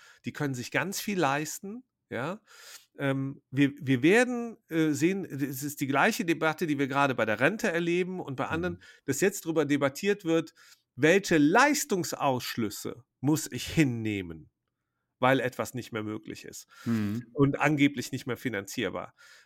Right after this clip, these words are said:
Speaker 1: Und, und die Debatte musst du von einer ganz anderen Seite. Und dafür muss man weder Sozialdemokrat noch sonst irgendwas und schon gar kein Sozialist sein,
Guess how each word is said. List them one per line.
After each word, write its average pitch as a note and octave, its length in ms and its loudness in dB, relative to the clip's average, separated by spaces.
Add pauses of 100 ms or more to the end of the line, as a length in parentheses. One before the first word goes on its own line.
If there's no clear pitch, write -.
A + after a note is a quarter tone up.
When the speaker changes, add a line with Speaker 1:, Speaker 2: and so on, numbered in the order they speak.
(140)
Speaker 1:
Und, C3+ 380 -2
und C#3+ 340 -2 (140)
die C#3 100 -2
Debatte D#3 420 2
musst D#3 220 -2
du D3+ 60 -2
von D3 180 -4
einer C3+ 120 0
ganz D#3+ 180 -2
anderen C#3 380 -4
Seite. A2 280 0
Und A2+ 80 -2
dafür B2+ 220 0
muss E3 180 -4
man C3+ 240 -2 (120)
weder E3+ 280 2
Sozialdemokrat F3+ 1080 2
noch C#3+ 140 0
sonst D3 300 2
irgendwas D3+ 380 -2
und D3 160 -4
schon C#3+ 240 0
gar C#3+ 160 6
kein D#3+ 180 -2
Sozialist D3 560 0
sein, B2+ 360 -4